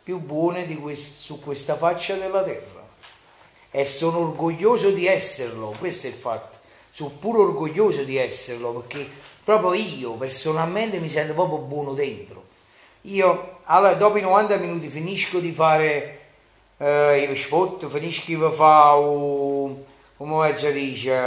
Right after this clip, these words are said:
all'ambito calcistico finisco di fare tutto. Dopo, eh, giustamente, scompare tutto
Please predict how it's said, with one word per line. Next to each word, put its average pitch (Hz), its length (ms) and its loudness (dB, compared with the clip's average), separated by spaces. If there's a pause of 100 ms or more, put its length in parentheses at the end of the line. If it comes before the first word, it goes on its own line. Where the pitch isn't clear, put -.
(840)
all'ambito 185 540 4
calcistico 151 640 -2
finisco 143 420 -6
di 139 80 -2
fare 127 300 -2
tutto. - 580 -14 (300)
Dopo, 147 760 -2 (1700)
eh, 123 1600 -8
giustamente, 143 800 -2
scompare 127 560 -2
tutto 131 540 -12